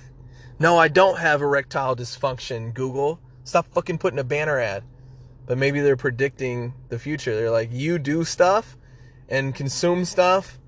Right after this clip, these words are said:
and search in a way that people with E D have." And, uh,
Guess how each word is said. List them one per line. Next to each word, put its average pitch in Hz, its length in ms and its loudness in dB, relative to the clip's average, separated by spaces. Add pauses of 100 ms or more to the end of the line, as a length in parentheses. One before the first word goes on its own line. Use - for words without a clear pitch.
(560)
and 139 240 -2
search 165 420 4
in 165 60 0
a 143 60 0
way 143 380 0 (600)
that 143 260 4
people 147 200 -2
with 143 160 4
E 143 120 -4
D 139 180 -6
have." 135 400 -2 (400)
And, 131 380 -2
uh, 123 320 -2